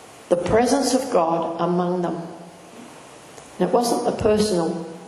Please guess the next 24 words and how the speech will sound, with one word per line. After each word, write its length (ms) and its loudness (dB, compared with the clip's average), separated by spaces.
individual 580 2
presence 580 -6
that 140 -4
we 180 2
have 300 -4
now 340 -4
under 260 -2
the 140 0
new 180 2
covenant. 400 -2
It 60 2
was 260 0
just 560 -2
the 80 -8
presence 480 2
of 180 0
God 440 -2
there 340 2
in 120 4
the 60 4
middle 300 6
of 140 -2
their 140 -2
camp. 380 -6